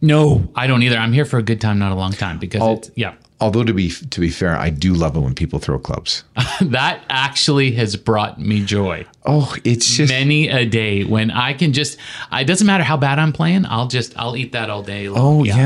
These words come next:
Speaker 2: yeah.
Speaker 1: Mm-hmm.
Speaker 2: Like, I haven't been able to, uh, witness, like,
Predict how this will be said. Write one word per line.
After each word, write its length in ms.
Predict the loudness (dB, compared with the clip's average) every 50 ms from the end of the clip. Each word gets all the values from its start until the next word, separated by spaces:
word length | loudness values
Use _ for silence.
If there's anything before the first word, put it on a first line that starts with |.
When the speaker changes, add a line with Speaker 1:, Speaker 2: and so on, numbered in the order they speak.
| 6 4 4
Speaker 2:
yeah. 60 | 2
Speaker 1:
Mm-hmm. 200 | 0 -2 -4 -4 -4 -6 -8 _ -2
Speaker 2:
Like, 160 | -2 0 0
I 140 | 0 0 2
haven't 400 | 2 2 2 2 2 2 2 2
been 120 | 0 0
able 240 | 0 2 2 2 0 0
to, 360 | 0 0 2 2 2 0 -2 -4 -14 -20 -20 -20 -20 -20 -20 -12 -6 -4
uh, 200 | -2 0 2 2 2
witness, 680 | 2 0 0 2 2 2 2 2 2 0 -2 -2 -6 -6
like, 400 | -4 -2 -2 -2 -2 -4 -8 -14